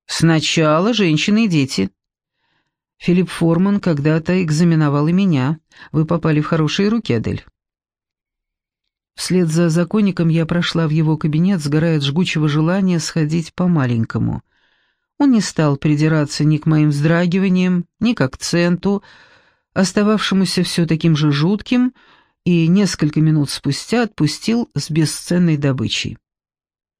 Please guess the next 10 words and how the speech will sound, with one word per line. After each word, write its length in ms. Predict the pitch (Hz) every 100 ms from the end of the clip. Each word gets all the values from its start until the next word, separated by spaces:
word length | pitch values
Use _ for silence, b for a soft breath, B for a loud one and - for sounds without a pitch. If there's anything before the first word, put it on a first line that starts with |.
| _ _ _ _ _ _
Ему, 400 | - 180 180 180
по 100 | 160
всей 240 | 165 - 180
видимости, 600 | 175 170 175 160 - 165
не 220 | 165 190
терпелось 600 | - 180 - 175 147 143
поболтать 640 | - 147 151 151 175 165 143
с 60 |
Гером 320 | 151 170 160 151
Эйнштейном. 800 | 175 165 220 - 190 131 107